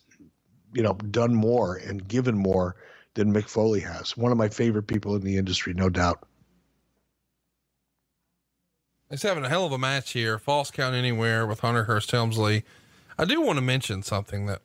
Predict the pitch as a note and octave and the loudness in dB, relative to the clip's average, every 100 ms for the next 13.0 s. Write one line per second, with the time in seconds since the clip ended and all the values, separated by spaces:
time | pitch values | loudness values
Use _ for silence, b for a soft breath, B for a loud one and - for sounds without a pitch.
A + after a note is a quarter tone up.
0 | _ A#2 A#2 D3 D#3+ - C3+ B2 A2 G#2+ | _ -4 0 0 0 0 0 0 -2 0
1 | G#2+ G#2 G#2+ A2+ A#2+ G#2 A2+ G#2+ F#2+ F#2+ | 0 -4 -4 -2 -2 0 0 -2 -4 -2
2 | G#2 G#2 F#2+ - A2 G2+ G2 F2+ - A2+ | 2 2 0 0 0 2 0 -2 -6 -2
3 | C#3 B2 A2 G#2 G#2 G#2 - - - F#2+ | 0 0 0 0 0 -4 -4 -4 -4 -4
4 | - G2+ F#2 G2 G#2+ G2+ G2 - b b | -2 0 0 0 0 0 -2 -6 b b
5 | b b b _ _ _ _ _ D3 F#3 | b b b _ _ _ _ _ -4 0
6 | C4 D#4 G#3 D#3+ C3+ B2 _ - D#3+ D3+ | 0 -2 0 0 0 -2 _ -4 -4 -2
7 | D3 C#3 A2 B2 B2 A#2 A2+ G2+ G#2+ A2+ | 0 0 0 -2 0 0 -2 0 0 0
8 | G#2+ G#2 G#2+ A2 A2 G#2+ G#2+ - _ _ | 0 -2 0 2 2 2 0 -4 _ _
9 | _ _ _ _ _ _ _ _ _ _ | _ _ _ _ _ _ _ _ _ _
10 | - C3+ B2+ - G3 G3 D3+ C#3 C3 C3 | -4 -2 0 0 2 2 0 0 0 0
11 | A#2+ A2+ G#2 F#2 F#2 G2+ - A#2 - D3+ | 2 2 2 0 -2 -6 -8 -6 0 0
12 | C#3+ B2 B2 A#2 - G#2+ F#2 F2+ F#2+ | 2 2 2 0 -2 -2 -2 -2 -2